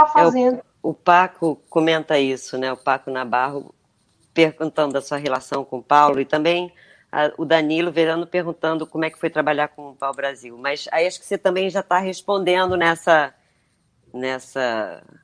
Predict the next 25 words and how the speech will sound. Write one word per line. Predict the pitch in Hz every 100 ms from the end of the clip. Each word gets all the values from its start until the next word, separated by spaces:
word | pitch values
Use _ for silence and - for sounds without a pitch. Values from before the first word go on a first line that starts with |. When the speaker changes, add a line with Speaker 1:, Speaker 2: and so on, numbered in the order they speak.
| _ _ _ - - - - _ -
Speaker 1:
nessa | 131 139 -
sua, | 139 - 156 143 127 - _ -
nessa, | 143 143 262
Speaker 2:
É. | 247
Speaker 1:
né? | 190 170
Se | -
você | 175 175 185
citando, | - 190 - 185 180 147
né? | 143 151 151
Quer | _ 160
dizer, | 147 147 _ _
como | 202 214 240 233 208 180
a | -
importância, | 175 202 - 214 214 202
né, | 180 196
do | 180 180
arranjador, | 175 180 175 165 139 165 180 202 _ _ _ _ _
que | - 180 180 170 156 143 139
apesar | 143 160 147 170
de | 156
você | 185 185
não | 185
saber | 180 175 170
falar | 175 160 156 151 139 - _ _ _ _ _ _
um, | - 151 143